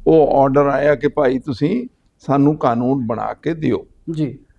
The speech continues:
Speaker 1: ਕਿਉਂਕਿ ਮੈਂ ਉੱਥੇ ਜੁਆਇੰਟ ਸੈਕਟਰੀ ਸੀ Ministry of Rural Development 'ਚ।
Speaker 2: ਜੀ।
Speaker 1: ਤੇ ਜੁਆਇੰਟ ਸੈਕਟਰੀਆਂ ਦੀ ਇੱਕ ਟਾਸਕ ਫੋਰਸ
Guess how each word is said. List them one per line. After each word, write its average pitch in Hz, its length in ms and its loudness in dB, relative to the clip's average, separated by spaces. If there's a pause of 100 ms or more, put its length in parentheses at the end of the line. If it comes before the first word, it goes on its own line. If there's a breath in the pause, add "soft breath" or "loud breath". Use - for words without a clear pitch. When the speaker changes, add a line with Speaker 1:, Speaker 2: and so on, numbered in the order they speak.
(1000)
Speaker 1:
ਕਿਉਂਕਿ 170 300 4
ਮੈਂ 170 320 4
ਉੱਥੇ 196 440 2
ਜੁਆਇੰਟ 147 340 2
ਸੈਕਟਰੀ 185 440 -2
ਸੀ 170 140 0
Ministry 139 540 0
of 127 80 0
Rural 135 300 -2
Development 131 520 -4
'ਚ। - 240 -20
Speaker 2:
ਜੀ। 151 260 -6 (480)
Speaker 1:
ਤੇ 185 160 4
ਜੁਆਇੰਟ 156 400 2
ਸੈਕਟਰੀਆਂ 185 680 0
ਦੀ 190 440 -2 (420)
ਇੱਕ 214 180 -4
ਟਾਸਕ 180 500 0 (100)
ਫੋਰਸ 165 260 2